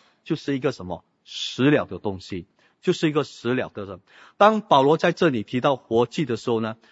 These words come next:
我们就从圣经里面思想到这样的一个祭，这样的一个，啊，这样的一个制度。在旧约的时候，我们知道，哦，特别是利未记，过去我们有讲过，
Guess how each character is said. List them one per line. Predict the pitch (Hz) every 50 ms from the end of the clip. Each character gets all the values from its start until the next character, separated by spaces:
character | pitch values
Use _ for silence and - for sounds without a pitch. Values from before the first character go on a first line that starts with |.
| _ _ _
我 | - 117
们 | 131 143
就 | 170
从 | - - 139 131 147
圣 | - - - 262 247 190
经 | 170 202 202 190
里 | 139 113
面 | 113 135 131 120
思 | 113 - - - 170 160
想 | - - 107 85
到 | - - 123 110
这 | - - 160
样 | 139 120
的 | 101 110 104
一 | 104
个 | - - 123 - _ _ _
祭， | - - 208 151 135 - _ _ _ _ _
这 | _ - 175
样 | 139 117 -
的 | - 101
一 | 98 131 127
个， | - - 131 104 - _ _ _ _ _ _ _ _ _
啊， | - 95 78 - _ _
这 | - 196
样 | 170 143 120
的 | - 113 120
一 | 131
个 | 120 - 127
制 | - - - 135 113
度。 | - - 117 92 - _ _ _ _ _
在 | - 196 170 160
旧 | - - - 220 208
约 | 185 180
的 | 156 147 131
时 | - - 147
候， | 151
我 | 131 113
们 | 104 107 110
知 | 110 - 139 127
道， | - - 120 110 - _ _ _ _ _ _ _
哦， | _ 113 87 85 - -
特 | 135 143
别 | 131 127
是 | 120 - - 139 117
利 | 123 127 143 139
未 | 131 135 127 110
记， | - - 127 117 131 - _ _
过 | _ 147 135
去 | - - - 135
我 | 110 95
们 | 101 107
有 | 110 107
讲 | 95 - - 107 76 - _
过， | - 110 107 -